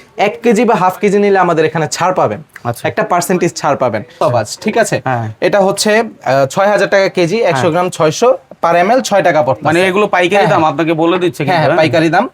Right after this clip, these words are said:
Speaker 2: হ্যাঁ।
Speaker 1: এই ক্রিড অ্যাভেন্টাজ, ডানহিল আইকন, এগুলো সেম দাম। তারপর
Speaker 2: সেম
Speaker 1: হচ্ছে
Speaker 2: দাম।
Speaker 1: সিকে ওয়ান আছে, তারপর হচ্ছে
Speaker 2: সিকে ওয়ান
Speaker 1: আপুদের জন্য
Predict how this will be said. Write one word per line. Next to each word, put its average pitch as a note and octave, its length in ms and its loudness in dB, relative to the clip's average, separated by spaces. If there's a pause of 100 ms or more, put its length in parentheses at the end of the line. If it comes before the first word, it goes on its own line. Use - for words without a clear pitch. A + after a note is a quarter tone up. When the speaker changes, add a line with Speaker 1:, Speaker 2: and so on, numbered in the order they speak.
(260)
Speaker 2:
হ্যাঁ। B2+ 120 -2
Speaker 1:
এই D3 280 0
ক্রিড G#3+ 160 0
অ্যাভেন্টাজ, F3 500 2
ডানহিল E3+ 320 2
আইকন, G3 260 0
এগুলো G3+ 240 0
সেম G3 260 0
দাম। C3 140 0
তারপর D3+ 280 2
Speaker 2:
সেম D#3 180 2
Speaker 1:
হচ্ছে D#3+ 220 0
Speaker 2:
দাম। - 160 -4
Speaker 1:
সিকে A3 220 2
ওয়ান E3+ 220 2
আছে, D#3 240 -2
তারপর E3 260 -2
হচ্ছে F3 220 -2
Speaker 2:
সিকে - 80 0
ওয়ান D#3 120 2
Speaker 1:
আপুদের F#3+ 280 2
জন্য D3+ 340 0